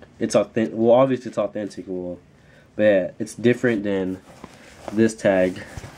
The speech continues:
than the replica tag. Like, it doesn't have that little, another sheet of, like,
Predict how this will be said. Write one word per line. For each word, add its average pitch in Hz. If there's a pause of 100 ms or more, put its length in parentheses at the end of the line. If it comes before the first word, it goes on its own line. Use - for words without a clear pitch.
(580)
than 101
the 98
replica 101
tag. 90 (1400)
Like, 101
it 101
doesn't 107
have 110
that 104
little, 101
another 104
sheet 101
of, 92
like, 92